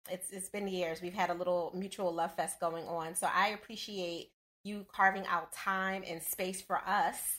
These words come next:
today to, you know, have this time to share your journey and be so authentic and transparent, um,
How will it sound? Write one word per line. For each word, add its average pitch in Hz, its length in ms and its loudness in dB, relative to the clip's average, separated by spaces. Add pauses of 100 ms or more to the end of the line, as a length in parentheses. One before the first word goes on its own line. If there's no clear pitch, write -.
(140)
today 175 560 -4 (340)
to, 190 300 4
you 247 80 -6
know, 180 160 4
have 214 260 0
this 202 160 -6
time 185 280 0
to 185 100 -6
share 226 360 -2
your 190 120 -2
journey 165 480 -4
and 175 120 -6
be 185 160 -6
so 185 260 -2 (100)
authentic 180 600 -4
and 160 120 -10
transparent, 160 800 -4 (100)
um, 165 360 -8